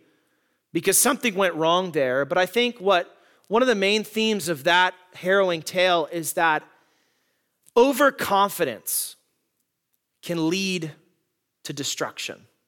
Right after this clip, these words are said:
Overconfidence can lead to destruction. As I began to soak myself in First Corinthians ten, I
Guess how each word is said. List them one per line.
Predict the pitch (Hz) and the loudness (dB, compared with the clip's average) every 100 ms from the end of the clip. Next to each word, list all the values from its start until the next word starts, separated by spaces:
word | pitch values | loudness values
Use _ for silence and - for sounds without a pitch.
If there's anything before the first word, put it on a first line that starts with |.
| _ _ _ _ _ _ _ _ _ _ _ _ _ _ _ - | _ _ _ _ _ _ _ _ _ _ _ _ _ _ _ -4
Overconfidence | 185 202 214 - 185 180 170 139 135 - - _ _ _ _ _ _ _ _ _ _ _ _ _ | -2 0 -2 0 -2 0 -4 -6 -4 -6 -6 _ _ _ _ _ _ _ _ _ _ _ _ _
can | - 165 151 | -10 -6 -2
lead | 175 160 | -2 -2
to | |
destruction. | 147 135 - 135 - - - _ _ _ _ _ _ _ _ _ _ _ - - | -8 -10 -8 -8 -10 -16 -18 _ _ _ _ _ _ _ _ _ _ _ -20 -14
As | 165 | -6
I | 190 233 294 233 | 0 0 0 -4
began | 175 175 190 | -8 -4 -2
to | 180 | -2
soak | - 214 208 190 | -2 0 -2 -2
myself | 170 - 175 160 160 | -4 -2 0 0 -4
in | 147 | -10
First | - 170 - | -6 -6 -6
Corinthians | 175 160 131 | -8 -8 -8
ten, | - 156 117 101 _ _ _ _ _ _ _ _ _ _ _ _ _ _ _ _ _ _ - | -8 -8 -10 -14 _ _ _ _ _ _ _ _ _ _ _ _ _ _ _ _ _ _ -6
I | 214 262 285 285 | -2 2 2 0